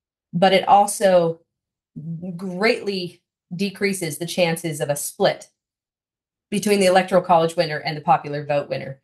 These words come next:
So it feels more democratic and more like each vote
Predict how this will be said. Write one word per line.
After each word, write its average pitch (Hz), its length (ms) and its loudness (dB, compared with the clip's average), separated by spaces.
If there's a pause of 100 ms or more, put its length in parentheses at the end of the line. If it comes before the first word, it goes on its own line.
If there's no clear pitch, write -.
(460)
So 185 220 4
it 170 160 2
feels 214 480 2
more 247 760 4
democratic 277 840 0
and 180 160 -6
more 202 180 -2
like 202 220 -2
each 202 260 -14
vote 208 420 -4